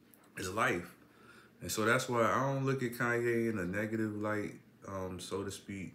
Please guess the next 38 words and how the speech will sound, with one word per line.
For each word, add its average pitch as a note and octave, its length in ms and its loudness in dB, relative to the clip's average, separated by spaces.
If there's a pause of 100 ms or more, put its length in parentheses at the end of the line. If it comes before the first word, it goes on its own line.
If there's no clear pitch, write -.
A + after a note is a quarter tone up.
I F#2 40 -10
mean, F2 280 -6
I F2 80 -6
look G2 240 -6
at F#2 140 2
him F2+ 160 -2
like E2 320 -6
some G2 260 -6
of F#2+ 180 -2 (680)
his F#2 180 -2
rhetoric F2+ 560 2
is F2 220 -4
counterproductive F2 1000 -4 (800)
to D#2 520 -4
the F2+ 60 -10
progress F2 600 -2
in D#2 80 -8
society. G2+ 760 -6 (200)
Like, E2 320 -10
that's F#2+ 320 -4
true, F2 340 -6
but E2 240 -6 (400)
he F2 120 -8
also F#2 320 -2
has F2+ 500 -2
rhetoric F2 520 -2
that F2 240 -2 (560)
is - 100 -8
progressive A2+ 580 -4
to F2+ 100 -8
society. E2 640 -10
So D#2+ 360 -8 (1300)
at F#2+ 100 0
the F#2+ 140 -4
end C3+ 180 0
of A#2+ 60 0
the A2+ 80 0
day, G2 400 0